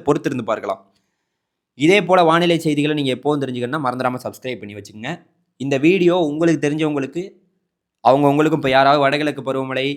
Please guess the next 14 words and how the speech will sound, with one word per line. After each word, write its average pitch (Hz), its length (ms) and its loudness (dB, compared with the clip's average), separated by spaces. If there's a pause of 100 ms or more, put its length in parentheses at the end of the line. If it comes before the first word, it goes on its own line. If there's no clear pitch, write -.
(140)
இந்த 131 140 0 (340)
விவசாய 139 480 2
பெருங்குடி 127 380 -10
மக்களுக்கெல்லாம் 120 420 -6
கொஞ்சம் 117 200 -6
ஷேர் 127 260 2
பண்ணி 123 220 -12
வைங்க. 107 200 -14 (120)
அவங்க 131 180 -6 (100)
பார்த்தாங்கன்னா 147 460 0
அவங்களுக்கு 120 340 -4
ஒரு 110 100 0 (460)
புரிதல் 175 380 4
வரும். 113 180 -8